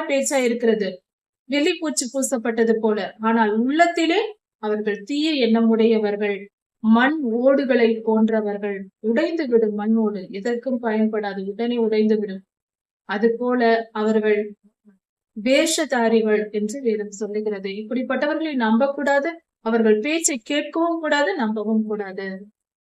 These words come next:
அது நமக்கு பாதுகாப்பு. பகைஞன், எதிரியானவன் தன் மனதிலே பகையை மறைத்துக் கொள்கிறான்.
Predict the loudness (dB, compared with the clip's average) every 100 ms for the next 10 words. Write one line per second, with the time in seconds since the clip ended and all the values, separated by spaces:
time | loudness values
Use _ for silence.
0 | -4 -2 0 0 0 -2 -6 -6 -8 -14
1 | _ _ _ _ _ _ _ _ _ _
2 | _ _ -20 _ _ _ _ _ _ 2
3 | 2 0 0 2 0 0 -2 -4 0 4
4 | 4 4 2 2 2 2 0 -2 _ _
5 | _ _ _ _ _ _ 4 4 4 2
6 | 2 2 0 2 2 2 2 2 2 2
7 | 0 2 2 4 2 0 -4 -6 -2 0
8 | 2 2 2 0